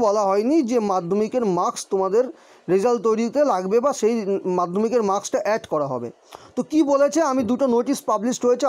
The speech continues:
আঠারো তারিখে এই নোটিশগুলো পাবলিশড হয়েছে। তো সেটা আমি বিস্তারিত নোটিশটি তোমাদেরকে পড়ে শোনানোর মাধ্যমে আমি সম্পূর্ণটাই বোঝাবো যে কীভাবে তোমাদের মূল্যায়নটা হতে চলেছে বা রেজাল্টটা প্রিপেয়ার হতে চলেছে।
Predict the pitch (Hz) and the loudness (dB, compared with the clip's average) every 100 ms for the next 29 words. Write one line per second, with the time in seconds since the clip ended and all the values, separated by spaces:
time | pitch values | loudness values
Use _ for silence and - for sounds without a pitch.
0 | 185 190 220 233 220 233 214 196 185 226 | -2 -2 -2 -2 -2 -2 -2 -2 -4 -2
1 | 214 175 180 202 208 208 233 339 _ _ | -2 -2 -4 -4 0 0 0 -6 _ _
2 | - - - - 247 247 247 269 262 233 | -20 -20 -20 -4 0 0 0 0 2 0
3 | - 262 254 233 269 262 254 - 208 202 | 0 0 0 2 4 6 4 -2 -2 -2
4 | 226 247 - - 269 233 233 208 240 247 | 0 -4 -6 -4 -2 0 -2 0 -2 0
5 | 247 208 226 233 220 226 233 202 185 233 | -2 0 0 0 -2 -2 0 0 -2 0
6 | 285 302 - - _ - 208 269 226 220 | 0 -2 -8 -20 _ -6 0 0 0 -4
7 | 190 240 247 254 196 196 226 233 233 226 | -2 0 2 0 2 0 0 0 0 -2
8 | - 214 226 247 226 208 277 339 - - | -2 -2 0 0 -2 0 0 -2 -12 -12
9 | 190 240 240 247 247 254 208 214 226 226 | -2 0 2 2 2 0 0 -2 -2 0
10 | 233 285 233 190 202 196 277 - 202 208 | 0 0 2 2 2 0 -2 -2 -4 0
11 | 247 202 285 - 151 - | 0 0 -2 -2 -2 -4